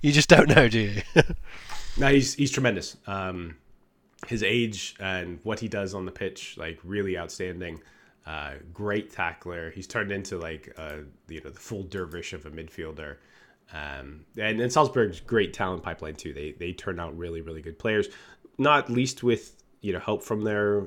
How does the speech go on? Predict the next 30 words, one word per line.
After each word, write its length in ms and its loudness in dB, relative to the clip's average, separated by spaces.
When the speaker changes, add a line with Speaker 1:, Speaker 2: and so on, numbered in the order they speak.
Speaker 2:
their 180 -2
coaching 320 0
staff, 300 -10
uh, 340 -10
of 440 -12
whom, 360 -8
you 100 -12
know, 120 -14
Rene 220 -2
Maric, 540 -6
longtime 420 -6
relationship 540 -10
with, 300 -12
uh, 260 -10
worked 240 -12
with 100 -8
us 240 -10
as, 280 -10
uh, 280 -12
as 160 -14
an 60 -8
independent 360 -8
scout 320 -2
back 220 -8
in 60 -10
the, 260 -12
in 40 -16
the 60 -14
Brentford 300 -8
days, 240 -10